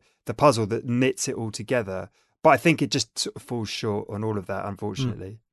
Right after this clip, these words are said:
Speaker 2: That sounds like we've ended on a bit of a downer, but I suspect that when we come to summarise, we're gonna uptick a little on, uh, a, a lot, let's face it, <laughs> on,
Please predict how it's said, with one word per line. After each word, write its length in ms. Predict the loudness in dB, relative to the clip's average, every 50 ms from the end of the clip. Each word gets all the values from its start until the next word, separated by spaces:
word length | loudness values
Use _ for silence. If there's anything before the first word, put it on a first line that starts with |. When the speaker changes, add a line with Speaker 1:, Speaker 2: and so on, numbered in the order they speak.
| _ _ _ _ _ _ _ _ _ _ _ _ _ _ _ _ _ _ _ _ _ _
Speaker 2:
That 200 | 2 2 2 2
sounds 680 | 0 2 4 4 4 4 4 4 4 4 2 0 -2 0
like 420 | 2 2 4 4 2 0 -4 -6 -2 2
we've 180 | 2 4 6
ended 280 | 6 6 6 6 6 6
on 140 | 6 6 6
a 40 |
bit 160 | 4 2 2 2
of 100 | 2 2
a 60 | 2
downer, 340 | 4 4 4 4 2 0 -2
but 540 | -2 2 4 4 4 4 2 -2 -6 -6 -6 -10 -16 _ 2
I 380 | 4 6 6 6 6 4 2 0
suspect 580 | -2 0 0 0 0 2 2 2 2 2 0
that 100 | -2 0
when 140 | 2 2 2
we 80 | 2 2
come 180 | 2 2 0 2
to 100 | 0 -2
summarise, 560 | 0 0 2 2 2 0 0 0 -2 -2 -4
we're 100 | -4 -4
gonna 340 | -4 -4 -4 -4 -6 -8 -10 -10 -8 -8
uptick 520 | -8 -6 -8 -8 -8 -10 -10 -10 -12 -8 -4
a 80 | -4
little 400 | -4 -2 -4 -6 -8 -8 -6 -6
on, 320 | -6 -6 -4 -4 -4 -2 -2
uh, 360 | -4 -4 -4 -4 -6 -6 -8 -8 -8
a, 160 | -8 -8 -8 -10 _ _
a 60 | -8 -6
lot, 320 | -4 -4 -6 -8 -10 -14 -10 -8
let's 180 | -6 -6 -4 0
face 260 | 2 2 2 2 2
it, 80 | 0 0
<laughs> 160 | 0 2 4
on, 260 | 4 4 4 4 0